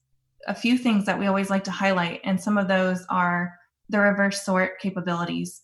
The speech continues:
So not only do you get to gender select, um, for your preferred gender, but ultimately you're eliminating an opportunity cost. And specifically in the dairy industry, that,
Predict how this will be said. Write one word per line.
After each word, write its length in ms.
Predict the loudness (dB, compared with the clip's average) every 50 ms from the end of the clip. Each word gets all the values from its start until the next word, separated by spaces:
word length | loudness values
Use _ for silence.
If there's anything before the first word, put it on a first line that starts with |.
| _
So 540 | -20 -10 -2 0 2 4 4 2 0 -2 -6 -10 _ _ _ _ _ _ _ 2
not 220 | 2 4 4 6
only 240 | 6 8 8 8 8
do 100 | 6 4
you 80 | 2
get 180 | 0 0 -2 -2
to 120 | -2 -4
gender 480 | -4 -2 0 0 2 2 2 2 0 -2
select, 600 | -2 -4 -4 -2 2 2 2 2 0 -2 -8 -14 -16 -16 _ _ _ _ -8 -6
um, 400 | -4 -4 -2 -2 -4 -4 -6 -8 _ _ _
for 320 | -2 0 2 2 2 0
your 340 | -2 -2 0 0 0 0 -2
preferred 380 | -4 -6 -4 -2 -2 -2 -2 -2
gender, 480 | -2 -2 0 0 2 2 2 0 0 -2 _ _ _ _ _ _ _ _
but 200 | 2 2 2 4
ultimately 960 | 2 0 2 2 2 4 4 4 2 2 2 2 2 2 2 0 -2 -4 -6
you're 220 | -6 -4 -2 0 2
eliminating 540 | 2 2 4 4 4 4 2 2 0 -2
an 60 | -2 -2
opportunity 540 | -2 -4 -6 -4 0 0 0 0 0 -2
cost. 500 | -6 -6 -6 -6 -6 -6 -10 -10 -14 -12 -6
And 400 | -4 -2 0 0 0 -2 -2 -6
specifically 580 | -8 -8 -8 -6 -6 -4 -4 -4 -2 0 0 0
in 60 | 0
the 80 | -2 -4
dairy 320 | -4 -4 -4 0 0 0
industry, 400 | 0 0 -2 -6 -8 -8 -8 -6
that, 240 | -6 -6 -6 -6